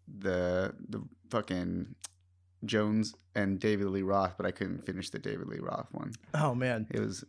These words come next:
Speaker 1: it was weird.
Speaker 2: Yeah, I ne-,
Speaker 1: Anyways.
Speaker 2: I never finished the Alex Jones one either. And those are actually the only two I
Speaker 1: Yeah,
Speaker 2: listened to in, like,
Speaker 1: that's
Speaker 2: a
Speaker 1: about
Speaker 2: long time.
Speaker 1: four and a half hours or some shit like that.
Speaker 2: It's a long ass
Speaker 1: We
Speaker 2: time.
Speaker 1: finished the last of it yesterday, uh, at Kevin's place.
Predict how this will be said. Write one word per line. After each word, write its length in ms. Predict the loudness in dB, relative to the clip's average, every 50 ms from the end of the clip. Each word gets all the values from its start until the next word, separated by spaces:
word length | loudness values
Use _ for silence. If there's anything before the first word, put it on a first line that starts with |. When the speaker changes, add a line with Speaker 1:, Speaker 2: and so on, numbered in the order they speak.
| _ -10
Speaker 1:
it 40 |
was 180 | -8 -8 -8 -8
weird. 300 | -8 -8 -6 -8 -10 -10 -12 _ _ _ _ _ _ _ 6
Speaker 2:
Yeah, 60 | 10
I 20 | 12
ne-, 60 | 12
Speaker 1:
Anyways. 300 | 12 12 10 8 4 6 8
Speaker 2:
I 100 | 12 12
never 180 | 12 12 12 10
finished 280 | 8 8 8 8 8
the 100 | 8 8
Alex 220 | 8 8 6 4 6
Jones 280 | 8 8 10 10 8
one 140 | 8 6 4 6
either. 160 | 6 6 8
And 100 | 12 12
those 160 | 12 12 12
are 40 | 12
actually 200 | 12 10 10 8 8
the 60 | 8
only 120 | 8 8 8
two 200 | 8 10 10 10
I 40 |
Speaker 1:
Yeah, 80 | 10 10
Speaker 2:
listened 220 | 8 8 6 6 6
to 120 | 6 6
in, 60 | 8
like, 100 | 8 8
Speaker 1:
that's 80 | 8 10
Speaker 2:
a 40 | 12
Speaker 1:
about 160 | 12 12 12
Speaker 2:
long 100 | 12 10
time. 260 | 10 10 10 12 12
Speaker 1:
four 300 | 12 12 12 12 10 8
and 100 | 8 6
a 60 | 6 4
half 280 | 6 6 6 6 8 8
hours 360 | 8 8 8 8 6 6 4
or 60 | 4
some 200 | 2 2 4 4 4
shit 140 | 4 4 4
like 140 | 6 6 8
that. 260 | 8 8 8 8 8
Speaker 2:
It's 220 | 8 6 8 10
a 120 | 10 10 10
long 460 | 10 8 6 6 6 8 8 8 6
ass 180 | 6 6 8 10
Speaker 1:
We 80 | 12
Speaker 2:
time. 180 | 12 12 12 12
Speaker 1:
finished 360 | 10 10 10 10 8 6 6
the 80 | 6 8
last 380 | 10 12 12 12 12 10 6
of 100 | 0 2
it 120 | 2 2 4
yesterday, 680 | 4 4 4 4 2 0 0 2 2 2 0 0 -2 -2
uh, 240 | -2 -2 -2 -2 -2
at 120 | -4 -4 -2
Kevin's 360 | 0 0 0 0 -2 -8 -8
place. 420 | -8 -8 -8 -8 -10 -12 -12 -14